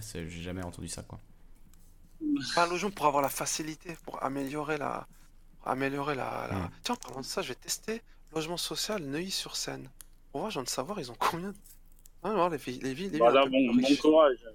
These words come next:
Speaker 1: Oui, puis
Speaker 2: Alors,
Speaker 1: faudrait, faudrait voir les
Speaker 2: Neuilly-sur-Seine.
Speaker 1: revenus des gens qui y habitent aussi, hein, c'est, c'est quand même, euh
Speaker 2: Non, non, je, je suis alors Neuilly-sur, sur Seine.
Speaker 1: Mais bon, après, le
Speaker 2: Sur
Speaker 1: fait
Speaker 2: Seine.
Speaker 1: qu'on donne la priorité aux, aux femmes avec enfants, ça me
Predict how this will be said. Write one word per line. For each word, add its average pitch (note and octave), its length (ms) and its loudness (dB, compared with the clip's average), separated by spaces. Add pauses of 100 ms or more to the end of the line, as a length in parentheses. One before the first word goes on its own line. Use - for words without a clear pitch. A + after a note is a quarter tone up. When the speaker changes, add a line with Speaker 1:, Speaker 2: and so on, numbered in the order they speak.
(520)
Speaker 1:
Oui, A2+ 120 0
puis G2+ 120 -2
Speaker 2:
Alors, G2 160 0
Speaker 1:
faudrait, - 160 0
faudrait G#2+ 220 4
voir A2+ 140 6
les A2+ 60 6
Speaker 2:
Neuilly-sur-Seine. G#2+ 220 6
Speaker 1:
revenus A#2+ 160 4
des A2+ 120 4
gens G#2 160 2
qui G#2 180 -2
y G2 60 4
habitent B2+ 260 2
aussi, F2+ 260 -6
hein, F#2+ 80 -6
c'est, E2+ 360 -8 (120)
c'est - 240 -16
quand F#2+ 60 -8
même, F#2 180 -8
euh F2+ 300 -4
Speaker 2:
Non, A3+ 100 4
non, A#3+ 80 4
je, - 160 -4
je C3+ 100 -6
suis C#3 260 -4
alors B2 260 -2
Neuilly-sur, D3+ 920 -8 (520)
sur - 260 -4
Seine. - 320 -2 (180)
Speaker 1:
Mais A2+ 80 2
bon, A2 120 2
après, - 200 2
le C#3 60 4
Speaker 2:
Sur D3+ 80 4
Speaker 1:
fait G#2+ 100 -4
Speaker 2:
Seine. - 40 -2
Speaker 1:
qu'on B2 120 -2
donne A#2+ 160 2
la A2 80 2
priorité A2+ 680 2
aux, F#2+ 580 2
aux F#2 80 -4
femmes G#2 220 -2
avec G2 240 -2
enfants, A#2 340 -4
ça F#2 140 -6
me E2+ 60 -10